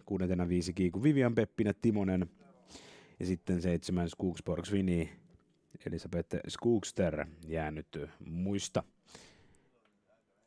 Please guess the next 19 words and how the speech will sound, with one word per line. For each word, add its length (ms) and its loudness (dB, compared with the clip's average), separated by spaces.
Kärki 420 6
menee 600 4
ensimmäistä 440 0
kaaretta, 760 2
kahdeksansataa 680 -2
metriä 380 -2
matkaa 360 -2
maaliin 320 -2
Ulhon 240 -4
Pony 280 -2
Expressissä. 800 -4
Johtopaikalla 560 6
on 160 6
Hännisen 400 4
ohjastama 500 2
kaksi 460 0
Ihmemaan 560 2
Hula 320 2
Hula. 320 2